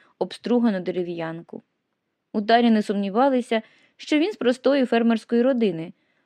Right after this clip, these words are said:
так само, як не мали сумніву в тому, що похований незадовго перед тим хлопець був сином плантатора. Як дівчата це визначали,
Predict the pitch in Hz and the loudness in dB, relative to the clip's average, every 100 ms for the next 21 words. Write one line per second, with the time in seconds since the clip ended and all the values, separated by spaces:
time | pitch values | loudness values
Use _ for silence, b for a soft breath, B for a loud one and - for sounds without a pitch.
0 | _ 226 214 - 285 359 277 175 - _ | _ 0 0 0 -2 0 0 -2 -10 _
1 | - 254 392 277 233 285 277 220 262 254 | -4 0 2 4 6 4 2 0 2 4
2 | 208 185 - 214 277 269 - 233 220 - | 2 0 -2 0 2 0 0 -2 -2 2
3 | 277 320 214 208 196 202 233 254 208 185 | 2 4 2 0 0 2 4 4 2 -2
4 | 190 185 - 190 185 226 311 339 175 _ | -2 -2 -2 -4 -4 -2 -2 -2 -8 _
5 | _ _ - 185 359 381 - 220 240 233 | _ _ -8 2 2 2 -2 0 0 0
6 | 226 214 175 170 - - - - _ _ | -2 -2 -4 -6 -8 -12 -16 -20 _ _
7 | _ _ _ _ _ 214 302 415 - 208 | _ _ _ _ _ 0 4 2 0 -4
8 | 208 - 208 196 196 196 190 190 208 233 | -2 2 2 2 -4 -4 -2 -4 -4 2
9 | 330 320 | 2 4